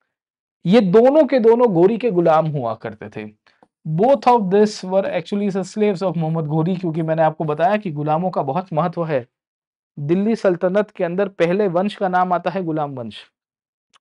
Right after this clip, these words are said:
आप दिल्ली के सल्तनत की इतिहास देखोगे तो the very first dynasty that you will come to know is the slave dynasty। और ये जो स्लेव डायनेस्टी थी, ये स्लेव डायनेस्टी इसी के साथ आपको जुड़ी हुई मिलेगी सर। Getting your point, okay।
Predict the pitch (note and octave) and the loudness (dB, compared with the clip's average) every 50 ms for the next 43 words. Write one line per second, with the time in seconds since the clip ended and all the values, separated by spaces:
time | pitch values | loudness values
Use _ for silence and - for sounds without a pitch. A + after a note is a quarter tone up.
0 | - B2+ C3 C#3 C#3 C3 C#3+ D3+ D#3+ F3+ F3+ F3+ E3 D3+ E3 D3 C#3 D3+ D3+ D#3+ | -8 -6 -6 -4 -2 -2 0 2 2 2 2 2 0 2 2 0 2 0 -2 -2
1 | F3 E3+ _ - E3 D3+ C#3 - D#3 D#3+ E3 E3 - C#3 B2 - E3 D#3+ D#3 F3 | -2 -6 _ -10 -8 -8 -8 -2 -2 -2 -2 -2 -2 -4 -4 -2 -2 0 2 2
2 | G#3+ A#3+ _ _ _ _ _ _ _ _ _ _ - - E3+ E3 E3 D3 C#3+ D3 | 2 2 _ _ _ _ _ _ _ _ _ _ -6 -4 0 0 0 4 4 4
3 | F3+ A#3 B3+ - - A3+ A3+ G#3+ - F3 E3+ D#3+ E3+ F3+ F3+ - - G#3+ F#3 F#3 | 4 4 2 2 2 2 2 2 2 0 0 0 0 -2 -6 -6 -6 -2 2 2
4 | F3+ F3 - F#3 F3+ F3 E3+ E3+ E3 F3 E3+ - E3+ D3+ C#3+ D#3+ G3+ A#3 A3+ F#3+ | 2 2 4 2 0 2 2 0 0 0 0 -2 -2 0 2 2 0 0 -2 -4
5 | D#3+ E3 D#3+ F#3+ F#3+ G3 - F#3+ E3+ C#3+ C3+ B2+ A#2+ A2+ G#2+ - _ - - - | -4 -2 0 0 0 0 2 0 0 2 0 -4 -6 -8 -14 -18 _ -20 -20 -20
6 | _ _ _ _ _ _ _ _ _ _ _ _ _ _ - - E3 E3+ E3 G3 | _ _ _ _ _ _ _ _ _ _ _ _ _ _ -2 0 0 2 4 4
7 | B3 C4+ B3 C4+ B3+ - G#3 A3 A#3 A#3+ G#3 G#3 G3+ G3 F#3 F#3+ - - A3 F#3+ | 4 4 4 2 2 4 6 6 6 8 6 4 2 2 -2 -6 -6 -8 -8 -6
8 | - A#3+ A3+ A3+ A3 G#3+ G3+ F#3 F#3 F#3+ F#3 F3+ F3+ F#3+ F#3 F#3+ - B3+ A3+ F#3 | -4 -4 -2 -2 -2 -2 0 -2 -2 0 0 0 0 -2 -4 -4 -4 -4 -4 -2
9 | - A3+ G#3 A3 G3+ - G3+ G3 F#3 F#3 F3+ F3+ - F3+ E3+ E3+ E3 E3 E3 D#3 | -2 0 0 0 0 0 0 0 2 0 0 0 -4 -2 -2 0 0 0 0 0
10 | D3+ C#3+ B2+ A2+ A2 G#2+ G#2 G#2 - - - _ _ _ - - D#3+ D#3+ C#3+ A#2 | -2 -4 -6 -6 -8 -8 -8 -12 -14 -18 -20 _ _ _ -6 -2 -2 -2 -2 -4
11 | G2+ A2 G#2 G#2+ A2+ A2+ - C#3+ B2+ | -6 -6 -8 -6 -6 -6 -4 -6 -6